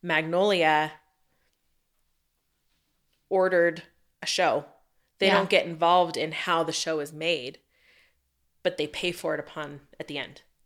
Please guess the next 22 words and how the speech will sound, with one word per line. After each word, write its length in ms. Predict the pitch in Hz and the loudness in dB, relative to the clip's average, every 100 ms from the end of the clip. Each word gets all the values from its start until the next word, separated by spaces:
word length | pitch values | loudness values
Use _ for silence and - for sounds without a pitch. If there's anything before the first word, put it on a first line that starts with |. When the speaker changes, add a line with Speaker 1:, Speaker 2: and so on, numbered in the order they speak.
| _ _ | _ _
Speaker 2:
Got 220 | 302 294 | 2 4
it. 100 | 226 - | 4 2
I 100 | 254 | 0
didn't 140 | 262 | 0
know 100 | 220 | 0
that. 260 | 180 180 - _ - | 2 0 -2 _ -20
Speaker 1:
Yeah. 120 | - - - - - - _ - | -20 -20 -20 -20 -20 -20 _ -4
Speaker 2:
That's 220 | 226 214 | -4 -4
interesting. 480 | 196 190 190 185 185 _ _ _ _ _ _ _ _ _ _ _ _ _ _ _ _ _ | -10 -10 -10 -10 -14 _ _ _ _ _ _ _ _ _ _ _ _ _ _ _ _ _
Speaker 1:
Yeah. 140 | 208 147 - | -6 -6 -4
Speaker 2:
Okay. 340 | 247 247 190 - _ _ | 2 2 2 -4 _ _
Speaker 1:
They, 240 | 180 175 165 | -6 -6 -6
they, 60 | _ _ _ | _ _ _
they, 520 | 180 170 165 160 160 | -8 -6 -6 -8 -8
yeah. 100 | 156 - _ 196 | -10 -12 _ -14
Mm-hmm, 320 | 190 180 165 | -12 -14 -16
mm-hmm. 140 | 165 - - | -16 -14 0
Speaker 2:
Earlier, 580 | 226 240 233 214 214 - | 4 6 8 6 6 2
I 60 | |
was 140 | 190 185 | -2 -2
thinking 540 | 196 190 185 180 170 - - - - _ - | -6 -6 -8 -10 -12 -16 -20 -20 -20 _ -6
in, 500 | - 180 175 170 - | 2 2 2 -4 -8